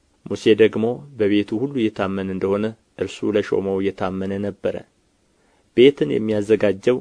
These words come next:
ከቤቱ ይልቅ የሚበልጥ ክብር እንዳለው መጠን እንዲሁ እርሱ ከሙሴ ይልቅ የሚበልጥ ክብር የተገባው ሆኖ ተቈጥሮአልና። እያንዳንዱ ቤት በአንድ ሰው ተዘጋጅቶአልና፣ ሁሉን ያዘጋጀ ግን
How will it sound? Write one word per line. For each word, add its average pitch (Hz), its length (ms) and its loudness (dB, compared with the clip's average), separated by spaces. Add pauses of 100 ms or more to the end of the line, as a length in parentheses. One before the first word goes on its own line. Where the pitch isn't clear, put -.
(120)
ከቤቱ 113 440 2
ይልቅ 98 300 -2
የሚበልጥ 98 500 0
ክብር 98 300 0
እንዳለው 92 480 -2
መጠን 90 300 -6 (340)
እንዲሁ 107 380 0
እርሱ - 220 -6 (720)
ከሙሴ 139 360 0
ይልቅ 104 360 4
የሚበልጥ 101 540 0
ክብር 95 280 0
የተገባው 90 720 0
ሆኖ 95 260 -2
ተቈጥሮአልና። 90 760 0 (720)
እያንዳንዱ 110 760 4
ቤት 110 280 0
በአንድ 92 420 0
ሰው 95 220 2
ተዘጋጅቶአልና፣ 92 920 -2 (520)
ሁሉን 98 360 -2
ያዘጋጀ 98 600 0
ግን 107 180 0